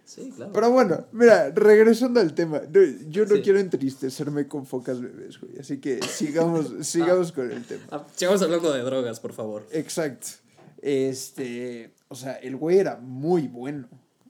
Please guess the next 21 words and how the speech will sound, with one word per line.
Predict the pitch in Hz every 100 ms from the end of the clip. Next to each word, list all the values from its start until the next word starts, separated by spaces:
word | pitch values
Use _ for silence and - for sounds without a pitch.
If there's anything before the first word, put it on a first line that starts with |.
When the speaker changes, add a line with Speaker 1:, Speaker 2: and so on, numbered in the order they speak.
| -
Speaker 2:
O | 123
sea, | 113 127 120 113 117 - _
Speaker 1:
Ajá. | 101 107
Speaker 2:
pero | 131 123 110 -
cabrón, | 123 120 131 156 139 117
güey. | 117 98 _ _ _ _
O | 139
sea, | 123 131
de | 131 127
que | - 131 127 127 127 -
a | - 127
sus | 131 120
partidos | - 127 127 156 170 170 170
iban | 165 147 127
scouts | - - 131 135 143 139 - 127
de | 131 120
la | 117 120
Liga | 120 135 135 139
Nacional | 120 - 120 123 131
de | 131
Hockey. | 127 131 123 131 135